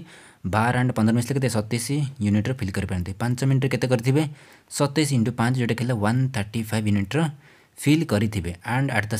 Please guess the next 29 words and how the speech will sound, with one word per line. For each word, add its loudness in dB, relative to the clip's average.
same 4
ଟାଇମ୍ରେ 0
ଥାର୍ଡ଼ 2
ପାଇପ୍ -4
ଆସିକି -2
ଓପନ୍ 0
ହେଲା, -10
ତା -2
ମାନେ 0
କ'ଣ? -4
ଇଏ 0
ଏମ୍ପ୍ଟି 4
କରୁଛି। 4
ଠିକ୍ -2
ଅଛି, -2
ତାହେଲେ -2
କେତେ -2
ଟାଇମ୍ରେ 0
ଟ୍ୟାଙ୍କ -4
ଏମ୍ପ୍ଟି 0
ହେବ? -6
ସିମ୍ପଲ୍ 0
ଆନ୍ସର୍ 0
ହେଲା 0
କେତେ? -4
ନା, -6
ୱାନ୍ 0
ଥାର୍ଟି -6
ଫାଇଭ୍ରେ -4